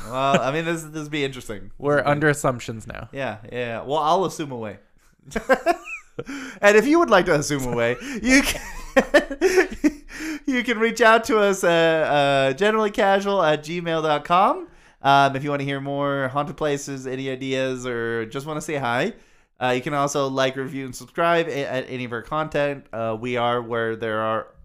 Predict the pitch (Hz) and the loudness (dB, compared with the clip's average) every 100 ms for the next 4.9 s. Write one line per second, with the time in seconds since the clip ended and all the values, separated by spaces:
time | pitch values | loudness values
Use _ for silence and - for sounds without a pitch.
0 | - 135 143 131 113 - 85 - - - | -10 -6 -4 -2 -4 -4 -10 -12 -18 -20
1 | _ 135 175 185 143 151 160 143 139 135 | _ -2 0 4 4 6 6 6 6 6
2 | 135 135 120 127 127 127 127 - 113 113 | 6 6 6 6 6 4 -2 -6 0 2
3 | 117 - 117 110 - - - - 151 147 | 2 0 0 -2 -6 -12 -12 -6 0 2
4 | 139 131 123 113 82 - 139 151 156 | 4 2 2 -2 -8 -8 -4 -2 -2